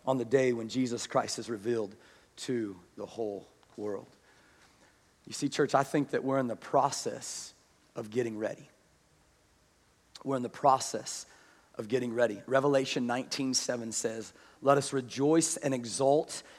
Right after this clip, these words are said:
and give him the glory, for the marriage supper has come." Look what he says, "And his bride has made herself ready." The bride of Christ is you and I. The bride of Christ is the church.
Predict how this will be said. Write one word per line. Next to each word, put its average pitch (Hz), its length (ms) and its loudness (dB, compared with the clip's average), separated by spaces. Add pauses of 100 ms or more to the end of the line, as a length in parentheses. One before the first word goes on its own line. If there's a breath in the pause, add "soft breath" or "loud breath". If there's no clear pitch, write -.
and 127 180 -2
give 143 240 4
him 143 240 0
the 131 80 -2
glory, 135 380 4
for 135 200 -8
the 123 120 -2
marriage 139 480 4
supper 139 680 2 (180 loud breath)
has - 300 0
come." 123 520 2 (380 soft breath)
Look 123 100 -4
what 139 80 -2
he - 40 -4
says, 143 300 4 (400 soft breath)
"And 143 220 2
his 120 260 0
bride 165 800 8 (260 loud breath)
has 143 280 2
made 165 720 8
herself 139 760 2 (220)
ready." 113 360 0 (1500 loud breath)
The 139 100 -4
bride 156 400 10
of 196 140 2
Christ 170 540 8 (180)
is 131 180 0
you 156 120 6
and 147 100 4
I. - 160 2 (480 soft breath)
The - 80 -2
bride 156 380 10
of 185 100 2
Christ 170 460 6
is 135 100 0
the 143 100 -2
church. - 440 2